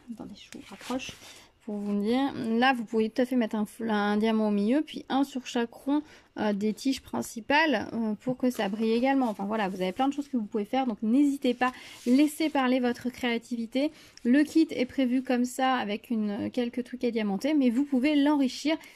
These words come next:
donc n'hésitez pas à le faire si cela vous tente. Voilà, bah écoutez, je pense que je vous ai tout dit. Dites-moi si vous aussi vous étiez laissé tenter par ces, euh, ce type de stickers pour vitres. Ou si vous attendez de voir ce que ça va donner,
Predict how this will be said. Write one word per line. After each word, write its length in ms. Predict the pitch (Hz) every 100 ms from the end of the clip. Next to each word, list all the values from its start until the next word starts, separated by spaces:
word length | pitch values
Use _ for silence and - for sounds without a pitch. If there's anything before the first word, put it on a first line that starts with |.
| -
donc 220 | 247 294
n'hésitez 500 | 269 233 214 220 214
pas 180 | 202 247 -
à 140 | 233
le 100 | 202
faire 260 | 202 277 285
si 160 | -
cela 300 | 214 220 277 311
vous 120 | 277
tente. 500 | - 247 247 - - _ _ - - _ _ -
Voilà, 420 | 254 311 330 302
bah 120 | 294
écoutez, 260 | 277 294 370
je 60 | 349
pense 160 | 294
que 100 | 302
je 100 | 277
vous 120 | 285 339
ai 80 |
tout 140 | 349 302
dit. 200 | 277 302
Dites-moi 380 | 269 285 311 349
si 160 | -
vous 100 | 262
aussi 220 | 320 -
vous 240 | 330 277 226
étiez 240 | 233 302
laissé 240 | 277 262 285
tenter 320 | 262 269 294
par 260 | 277 262
ces, 400 | 254 - 277 277 262
euh, 180 | 214 220
ce 100 | -
type 260 | - 277 233
de 160 | 254
stickers 420 | 254 254 254 269 262 240 220 -
pour 200 | 254 226
vitres. 380 | 202 294 - 185 - _ _ _ _ _ _
Ou 100 | 247
si 220 | 214 - 277
vous 200 | 247 247
attendez 480 | 285 269 254 269
de 120 | 247 240
voir 360 | 240 254 254
ce 60 | -
que 100 | 226
ça 160 | 247
va 120 | 233 233
donner, 260 | 233 285